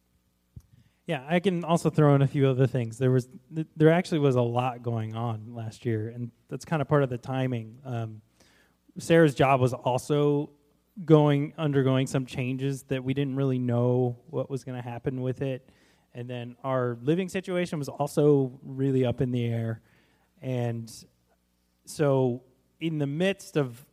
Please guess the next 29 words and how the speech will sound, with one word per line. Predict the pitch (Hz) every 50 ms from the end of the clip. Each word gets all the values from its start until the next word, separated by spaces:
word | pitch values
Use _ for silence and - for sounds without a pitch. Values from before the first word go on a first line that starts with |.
| _ _ _ _
all | - 147 165 180 175 165
of | 151 135 123 120 117
that, | 123 117 110 110 110 113 - - - - - _ _ _ _ _ _ _ _ _ _ _ _
uh, | 127 127 123 123 120 117 117 - _
Sarah | - - - - 170 165 160 156 151
gave | 143 127 - 143 143 147 139
me | 143 143 131 131
this | 123 127 127 123 -
gift | - _ - 202 190 - _ _ _ _
that | 147 139 131 127 - _ _ _ _ _ _ _ _ _ _ _ _ _ _ _
I | - 160 175 185 180
couldn't | 175 - - 185 151 156 160
even | 160 156 147 156 151 147 143 139 143 139
have | 143 139 143 139 - _
thought | - 151 151 151 - -
of. | - - 110 104 110 110 _ _ _ 180 190 180
Um, | 156 143 123 120 117 113 113 113 113 120 151 185 _ _ _ _
and, | 147 131 120 117 113 117 113 113 - - - _ _ _ _ _ _ _ _ _ _ - _ _ _ _ _
you | 165
know, | 147 135 123 120
she | 117 - - 156
couldn't | - 247 202 196
have | 190 160 147
given | 156 160 151 147
me | 139 139 131
a | 123
better | 117 123 117 113 110
gift. | 107 - 113 107 - _ - - - - _ _ _ -
Um, | 127 120 113 113 110 110 110